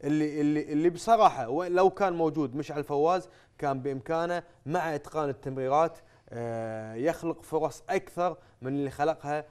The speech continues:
آه، نادي النصر. مثل هذه الفرص مع نادي الكويت، مع نادي القادسيه، مع نادي السالميه، يجب ان تكون هدف علي. تكلم على تساوي عددي، واحد ضد واحد،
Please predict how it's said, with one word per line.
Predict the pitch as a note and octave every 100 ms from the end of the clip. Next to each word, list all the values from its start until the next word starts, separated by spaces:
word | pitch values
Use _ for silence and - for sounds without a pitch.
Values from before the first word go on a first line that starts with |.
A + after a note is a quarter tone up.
| - _
آه، | - A2+ A2+
نادي | A#2+ B2 A#2+
النصر. | A#2+ A2+ G#2
مثل | C#3 G#3+ A3+
هذه | G#3+ G#3+
الفرص | F#3 G#3 A#3+ A#3+ - _ _ -
مع | F#3+ G#3+
نادي | A3 F#3+ G#3+
الكويت، | - F3 A#2 B2
مع | C#3
نادي | E3+ E3
القادسيه، | D#3+ D#3+ - E3+ A#2+
مع | A2+ C3 D3+
نادي | E3 E3 D#3+ E3+ E3 - -
السالميه، | - D#3+ D#3 E3+ C3+ G#2+ - _ -
يجب | F#3+ G#3+ G3+
ان | F3+
تكون | D#3+ G3+ E3
هدف | G3+ E3 A#2
علي. | C3+ G#2+ - - _
تكلم | - F3 F#3+ F3
على | D3+ F3 E3+ - - -
تساوي | C3+ F#3+ F#3 E3+ D3+
عددي، | D#3 F3 F3+ F3+
واحد | C3 D3+ D#3+ D#3
ضد | D3+ D3
واحد، | F3 E3+